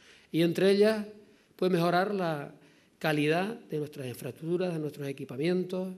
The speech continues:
es decir, mejorar la oferta turística. Y hay una serie de actuaciones que tienen que ver con la renovación y la rehabilitación de la parte más obsoleta, eh, que tiene Canarias, eh, precisamente por eso, para reforzar nuestra competitividad.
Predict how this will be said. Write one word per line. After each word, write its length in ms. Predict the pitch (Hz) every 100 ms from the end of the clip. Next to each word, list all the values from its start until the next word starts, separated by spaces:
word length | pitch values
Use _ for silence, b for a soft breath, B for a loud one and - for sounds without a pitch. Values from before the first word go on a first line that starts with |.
| - - -
es 120 | 160
decir, 360 | 143 127 139 143
mejorar 540 | 147 147 160 175 180 - B B B -
la 100 | 156
oferta 480 | - 180 180 160
turística. 480 | 160 147 139 - - _ _ B B B B
Y 140 | 147
hay 200 | 151 160
una 140 | 160 160
serie 220 | 165 156
de 60 |
actuaciones 600 | 156 151 160 185 190 233 -
que 120 | 143
tienen 180 | 143 143
que 80 |
ver 140 | 151 160
con 100 | 160
la 60 |
renovación 520 | 143 135 131 127 165 165
y 40 |
la 80 | 170
rehabilitación 800 | 165 170 165 165 170 180 175 135 B B B -
de 180 | 147
la 120 | 147 139
parte 300 | 156 156 160
más 140 | 156
obsoleta, 680 | 156 143 156 156 156 180 185 B B B -
eh, 320 | 160 143 139
que 120 | 147
tiene 240 | 143 160 156
Canarias, 560 | 151 165 160 190 202 - B B B _
eh, 400 | 143 135 131 131 -
precisamente 400 | - 143 147 139
por 120 | 160
eso, 180 | 170 -
para 160 | - 131
reforzar 560 | 143 - 143 - 165
nuestra 280 | 180 175 165
competitividad. 640 | 147 139 131 127 123 117